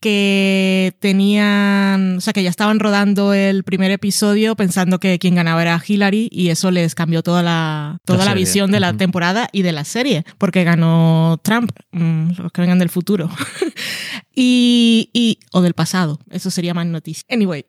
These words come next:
Speaker 1: em, entonces supongo que tenían articulada la temporada y la serie con el personaje de Maya teniendo y toda la historia aquella de la estafa peri-,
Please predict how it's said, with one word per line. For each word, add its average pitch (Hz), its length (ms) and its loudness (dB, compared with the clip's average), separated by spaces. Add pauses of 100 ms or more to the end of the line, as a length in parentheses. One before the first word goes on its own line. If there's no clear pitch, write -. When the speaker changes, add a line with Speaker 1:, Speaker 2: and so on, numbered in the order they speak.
(140)
Speaker 1:
em, 220 1080 2 (120)
entonces 254 400 0
supongo 285 220 0
que 302 100 -4
tenían 269 760 0
articulada 240 1300 0
la 220 200 -2
temporada 226 400 -2
y 240 40 -2
la 226 140 0
serie 233 600 0
con 190 280 0
el 185 100 -2
personaje 190 480 -2
de 208 280 2
Maya 202 400 2
teniendo 190 720 2
y 175 100 2
toda 196 320 2
la 185 80 -2
historia 190 360 0
aquella 190 400 -2
de 180 400 0
la 175 60 -2
estafa - 580 -6
peri-, 175 260 -4